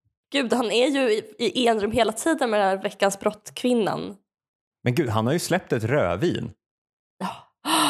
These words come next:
Speaker 2: Som heter, eh, eh, vad är det? G-, G Vs röda. Är det då hans blod?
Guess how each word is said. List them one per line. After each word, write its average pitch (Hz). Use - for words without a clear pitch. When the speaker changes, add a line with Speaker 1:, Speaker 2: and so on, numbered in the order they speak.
Speaker 2:
Som 113
heter, 95
eh, 87
eh, 85
vad 98
är 107
det? 85
G-, 104
G 113
Vs 95
röda. 110
Är 113
det 113
då 139
hans 101
blod? 98